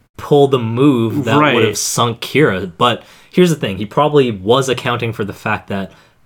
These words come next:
Speaker 1: Light had something up his sleeve that he wouldn't be able to account for. Here's why. Okay, this ties into why El is definitively more intelligent than Light, because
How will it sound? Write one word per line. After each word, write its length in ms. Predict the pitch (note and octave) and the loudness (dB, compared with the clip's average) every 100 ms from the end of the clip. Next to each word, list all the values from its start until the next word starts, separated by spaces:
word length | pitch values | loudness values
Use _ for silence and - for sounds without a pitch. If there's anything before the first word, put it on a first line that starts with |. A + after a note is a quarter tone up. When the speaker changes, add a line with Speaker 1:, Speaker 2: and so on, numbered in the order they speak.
| _ | _
Speaker 1:
Light 240 | G2+ A2 G#2 | -4 -2 -2
had 200 | G2+ F#2+ | -4 -4
something 280 | A2 F#2 G#2 | -6 -4 -8
up 120 | F2 | -8
his 100 | F#2 | -10
sleeve 280 | - G#2+ F#2+ | -4 -2 0
that 260 | G#2 F#2 - | -4 -4 -12
he 220 | - B2 | -6 -4
wouldn't 340 | A2+ A2+ A2 | 0 0 -2
be 180 | G#2+ G#2+ | -4 -2
able 160 | G#2 G2+ | -2 -4
to 120 | G2+ | -6
account 320 | F2+ G#2+ G#2 | -6 -8 -8
for. 180 | - F#2 - - _ | -6 -8 -10 -20 _
Here's 300 | - G3+ A#3+ | -2 0 2
why. 220 | F#3 D#3+ D#3+ | 4 4 2
Okay, 320 | - F#2 E2+ - | -2 -8 -10 0
this 200 | F3+ F#3 | 2 2
ties 280 | - F3+ D#3 | 2 2 4
into 220 | D#3 D3+ | 2 0
why 560 | G2+ G2 G2+ G#2 G#2+ - _ _ _ | -2 -2 -2 -2 -6 -14 _ _ _
El 180 | A#2+ C3 | 0 2
is 120 | A2+ | 0
definitively 920 | G#2 A2+ - B2+ A#2+ A2 G#2+ G#2 G2+ - _ _ _ _ | -4 -6 -4 -2 -2 -2 -2 -4 -4 -10 _ _ _ _
more 360 | G#2 A2+ B2 B2 | 0 2 4 2
intelligent 680 | G#2+ - G#2+ G#2+ G2+ F#2+ E2+ _ _ _ | 0 -4 -2 -2 -4 -8 -8 _ _ _
than 220 | G2+ F#2+ | -6 -2
Light, 300 | A2 G#2 F#2 | 0 0 -2
because 360 | G#2+ A#2+ G2+ | -8 -4 -6